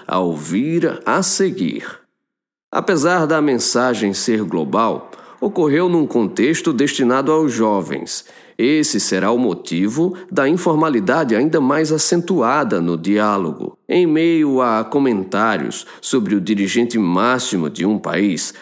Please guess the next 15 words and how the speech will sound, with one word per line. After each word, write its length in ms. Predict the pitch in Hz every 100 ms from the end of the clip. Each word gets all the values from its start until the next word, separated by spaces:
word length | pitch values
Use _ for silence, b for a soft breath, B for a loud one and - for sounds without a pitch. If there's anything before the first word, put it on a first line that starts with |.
| B
surgiu 480 | - - 175 156 185
a 80 | 180
frase: 600 | 180 113 87 69 - - - B B B B
"Então 500 | 127 151 151 156 202
Deus 800 | 135 101 92 90 95 139 143 -
escreve 480 | 165 - - 120 117
certo 560 | - - 92 135 143 131
por 320 | - 110 101
linhas 500 | 95 117 143 135 113
muito 760 | 127 147 180 220 226 226 220 220
tortas, 680 | 220 135 139 - - - B B B B
no 160 | 165
caso 400 | 170 127 156 160
desse 480 | 127 82 104 175 156
presidente." 800 | - 98 87 80 73 - -